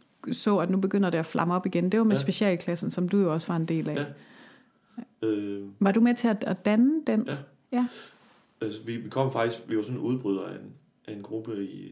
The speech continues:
Speaker 2: i Odense, der hedder Kosmonauter, som eksisterer stadigvæk.
Speaker 1: Ja.
Speaker 2: Øh, ham, du så i går, Mar-, Morten Kamuk Andersen, han, han er med
Speaker 1: Ja.
Speaker 2: i Kosmonauter.
Speaker 1: Ja.
Speaker 2: Men, øh, på det tidspunkt, der følte vi sådan, jamen, øh, der var flere af os, der var flyttet til København, og vi havde sådan samme, øh,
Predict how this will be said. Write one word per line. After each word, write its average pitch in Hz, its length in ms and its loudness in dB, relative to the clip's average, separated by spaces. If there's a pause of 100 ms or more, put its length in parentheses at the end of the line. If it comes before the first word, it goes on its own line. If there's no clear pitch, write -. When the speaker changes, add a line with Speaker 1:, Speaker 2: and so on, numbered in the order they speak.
Speaker 2:
i 107 60 -6
Odense, 120 260 -4
der 95 60 -10
hedder 98 140 -2
Kosmonauter, 101 480 -6
som 101 180 -10
eksisterer 104 420 -8
stadigvæk. 110 480 -14
Speaker 1:
Ja. 226 140 2 (160)
Speaker 2:
Øh, 98 240 -6 (100)
ham, 113 180 -8
du 110 60 -10
så 120 160 0
i 101 40 0
går, 113 200 2
Mar-, 98 280 -4
Morten 104 220 -8
Kamuk 117 440 -6
Andersen, 123 360 -8
han, 120 220 -12 (100)
han 123 100 -12
er 123 40 -8
med 113 100 -10
Speaker 1:
Ja. 220 120 2
Speaker 2:
i - 20 -4
Kosmonauter. 202 460 -12 (220)
Speaker 1:
Ja. 226 40 -10 (640)
Speaker 2:
Men, 113 160 -6
øh, 101 320 2 (140)
på 131 60 -2
det 127 160 2
tidspunkt, 131 340 0
der 117 80 4
følte 120 260 0
vi 110 60 -6
sådan, 107 240 -8
jamen, 95 220 -10
øh, 98 60 -10 (200)
der 113 60 -6
var 104 180 0
flere 120 160 2
af 104 40 0
os, - 80 -6
der 95 80 -8
var 95 80 -8
flyttet - 240 -10
til 98 100 -14
København, 101 440 -10
og 95 100 -12 (680)
vi 110 120 -10
havde 110 160 0
sådan 123 160 -6
samme, 117 300 -4
øh, 90 400 -2